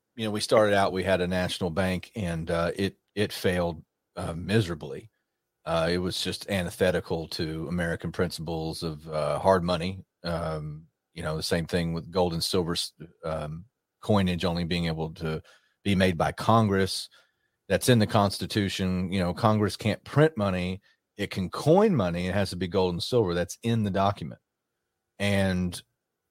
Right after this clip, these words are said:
the, so it, again, it was, it was a failure. They came up with the second Bank of the United States after,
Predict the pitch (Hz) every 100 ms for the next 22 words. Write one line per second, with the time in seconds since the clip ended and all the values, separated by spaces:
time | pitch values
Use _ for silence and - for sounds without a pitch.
0 | 101 107 143 123 120 _ - - - 110
1 | 117 107 98 95 - - 117 101 95 92
2 | 80 76 87 - _ _ _ _ - 110
3 | 131 123 107 110 95 - 156 156 101 107
4 | 98 98 95 95 87 - 98 92 - 98
5 | 95 - 98 92 87